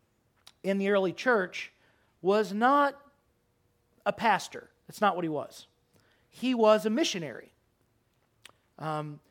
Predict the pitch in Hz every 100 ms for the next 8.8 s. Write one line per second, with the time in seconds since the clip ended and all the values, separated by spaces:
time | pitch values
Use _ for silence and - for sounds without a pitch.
0 | _ _ _ _ _ - 220 226 269 320
1 | 320 269 262 - 240 220 208 202 208 214
2 | 190 - 247 247 240 226 220 - 214 202
3 | 202 214 233 190 190 190 170 180 - 226
4 | 220 208 196 196 - 196 196 160 - 185
5 | 185 180 - _ _ 165 202 202 220 233
6 | - - 220 208 - 170 - _ _ 214
7 | 202 190 196 196 196 - 190 180 170 180
8 | 190 185 185 175 156 175 131 -